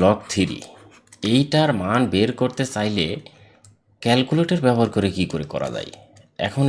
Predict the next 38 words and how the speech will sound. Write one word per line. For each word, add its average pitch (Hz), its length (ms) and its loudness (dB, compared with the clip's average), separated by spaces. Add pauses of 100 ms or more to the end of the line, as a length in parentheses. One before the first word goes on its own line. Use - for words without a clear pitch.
এটা 131 180 0
ব্যবহার 120 260 4 (100)
করতে 113 280 0
হলে 147 120 2 (100)
প্রথমে 127 380 0
আমাদেরকে 101 340 0 (100)
কী 98 140 -6
করতে 110 220 -4
হবে, 135 160 2 (720)
সূচকে 180 480 4 (100)
নিয়ে 80 220 2
আসতে - 240 -6
হবে। - 140 -12 (380)
খেয়াল 123 200 2
করে 156 160 6
দেখো, 151 140 2 (160)
এইটাকে 143 360 2 (120)
যদি 127 220 0
আমরা 131 140 2 (120)
log 107 160 2 (140)
ভিত্তিক 117 340 -4 (120)
করি, 101 160 2 (120)
এখানে 113 240 0 (140)
এক্স 113 220 -2
ধরি, 95 200 0 (440)
সেক্ষেত্রে 147 500 2
আমাদের 139 240 2 (120)
সূচকের 131 500 0 (160)
নিয়মে 135 420 4
আমাদের 123 220 0 (100)
মানটা 110 360 -2
হয় 92 200 0
হচ্ছে 95 280 -6
এটা - 160 -8 (720)
টু 139 100 4 (260)
এক্স 139 220 -2
থ্রি - 260 -6
হয়, 73 140 -8